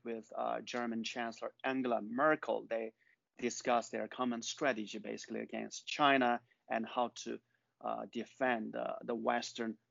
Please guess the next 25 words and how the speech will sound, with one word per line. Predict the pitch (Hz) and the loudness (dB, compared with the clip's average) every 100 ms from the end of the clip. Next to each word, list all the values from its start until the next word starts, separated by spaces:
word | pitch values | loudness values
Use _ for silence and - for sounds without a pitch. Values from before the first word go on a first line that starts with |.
| _ _ | _ _
uh, | - - 117 | -18 -8 6
values | 127 127 117 127 117 | 8 10 6 0 0
of | 123 - | 0 2
the | 123 | -2
free | - 139 | 4 4
world. | 123 185 123 120 - _ _ _ _ | 8 8 6 2 -10 _ _ _ _
So | - 143 | -4 -2
we | 139 151 | 0 0
can | 123 117 | -2 -8
see | - 143 135 113 | -6 -2 -2 -4
and | 117 110 | -6 -4
more | 123 135 131 | -2 2 2
and | 113 | 0
more | 117 131 123 _ _ _ _ - | 0 0 -2 _ _ _ _ -2
measures | 135 156 123 117 113 | 2 2 0 -6 -6
are | 120 | -6
being | 113 117 113 | -4 -8 -8
taken | 120 113 113 110 | -8 -8 -6 -4
by | 110 107 107 _ _ - | 0 0 -2 _ _ -6
the | 113 | 0
U | 123 117 | 2 2
S | 117 123 | -2 -4
and | 113 | -2
European | 123 117 - 165 113 | -2 -2 -2 -2 0
governments | 107 104 104 110 - | 0 0 -6 -6 -12